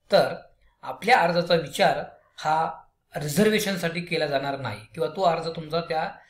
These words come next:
reservation किंवा आरक्षित जागेकरिता विचारात घेतला जाणार नाही. कारण इथे ज्या काही seats आहेत पीजीडीएमएलटी साठी,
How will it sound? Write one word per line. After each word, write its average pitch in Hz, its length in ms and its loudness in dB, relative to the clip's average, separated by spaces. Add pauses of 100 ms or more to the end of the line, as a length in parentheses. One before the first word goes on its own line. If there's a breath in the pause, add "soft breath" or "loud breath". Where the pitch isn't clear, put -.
(240 loud breath)
reservation 170 580 0
किंवा 160 200 2
आरक्षित 165 280 -2
जागेकरिता 156 540 -4
विचारात 151 340 -6
घेतला 135 260 -8
जाणार 123 280 -4
नाही. 113 220 -6 (400)
कारण 165 280 2
इथे 180 140 -4
ज्या 160 220 -2
काही - 420 -4 (420 soft breath)
seats 196 360 -2
आहेत 160 460 4
पीजीडीएमएलटी 165 600 -2
साठी, - 540 -4